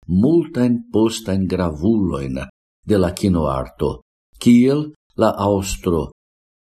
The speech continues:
Fritz Lang, la usonano Orson Welles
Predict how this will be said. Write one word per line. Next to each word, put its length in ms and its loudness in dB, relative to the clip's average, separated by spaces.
Fritz 500 0
Lang, 440 2
la 220 0
usonano 1000 0
Orson 600 0
Welles 680 0